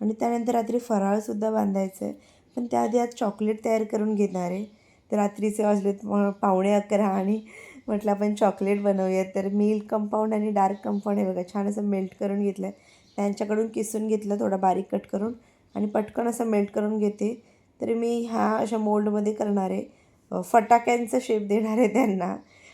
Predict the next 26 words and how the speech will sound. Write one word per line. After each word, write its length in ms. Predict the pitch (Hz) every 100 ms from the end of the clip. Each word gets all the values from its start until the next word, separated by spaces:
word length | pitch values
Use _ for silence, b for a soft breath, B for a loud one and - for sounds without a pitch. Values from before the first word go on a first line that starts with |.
| -
काहीतरी 440 | 214 214 233 247
वेगळं. 460 | 233 208 202 220 208
दिवाळी 440 | 202 202 220 226
आहे 280 | 214 220 190
ना, 140 | 185 185
दिवाळीसाठी 600 | 190 190 196 208 196 208
काहीतरी 260 | 196 202
वेगळं 300 | 196 180 190
असलं 220 | 202 214
पाहिजे. 220 | 202 190 208
फराळ 300 | 208 185 185
तर 80 | 196
आपण 180 | 196 196
सगळेच 380 | 202 185 196 196
करतो. 500 | 208 180 185 185 b b b b b b 220
तर 40 | 208
चॉकलेट 480 | 240 226 233 254 262
तयार 200 | 226 208
करून 380 | 208 208 208 208
घेते 380 | 208 190 - 185
आहे. 80 | - b b b
आणि 240 | - 202 208
हे 60 |
बघा 260 | 196 185 185
माझ्याकडे 580 | 190 190 196 196 196 196 b b _
बॉम्ब 500 | 185 196 202 196